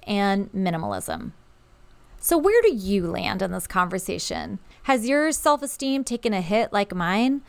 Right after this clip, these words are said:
or has your social worth gotten an upgrade due to your tidy I Q?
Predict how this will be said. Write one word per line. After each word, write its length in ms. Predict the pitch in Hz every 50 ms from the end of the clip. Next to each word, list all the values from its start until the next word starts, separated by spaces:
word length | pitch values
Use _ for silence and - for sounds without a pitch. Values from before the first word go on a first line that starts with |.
| - -
or 100 | 254 240
has 180 | 254 285 285
your 120 | 311 311 277
social 420 | - - 311 311 294 - 330 285
worth 400 | 214 190 208 220 214 185 - 185
gotten 260 | - 208 202 - 202
an 140 | 202 190 - - -
upgrade 540 | 202 196 - - - 185 170 170 170 170
due 280 | 170 202 208 214 226 226
to 160 | 214 - -
your 140 | 196 180 175
tidy 420 | - - - 196 196 196 202 196
I 140 | - 170 175
Q? 480 | 170 - - 170 101 90 69 - -